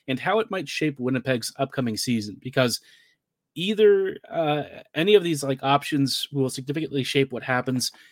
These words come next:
with Winnipeg's present and future. Um, probably more so in the immediate term that we'll see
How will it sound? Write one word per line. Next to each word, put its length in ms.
with 180
Winnipeg's 400
present 560
and 260
future. 600
Um, 340
probably 400
more 180
so 280
in 160
the 100
immediate 440
term 240
that 120
we'll 120
see 340